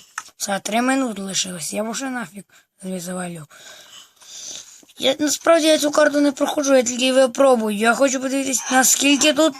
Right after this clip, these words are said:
сложний паркур, наскільки він бісить мене. Знаєте, друзі, наскільки не було сложно пройти цей паркур, він проходимий, ну неможливо практично. Ну, якщо ми не пройдемо, то я думаю,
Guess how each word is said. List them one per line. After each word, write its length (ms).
сложний 720
паркур, 840
наскільки 920
він 320
бісить 440
мене. 340
Знаєте, 240
друзі, 360
наскільки 460
не 140
було 260
сложно 340
пройти 280
цей 160
паркур, 640
він 220
проходимий, 640
ну 160
неможливо 800
практично. 380
Ну, 80
якщо 240
ми 80
не 100
пройдемо, 440
то 80
я 120
думаю, 400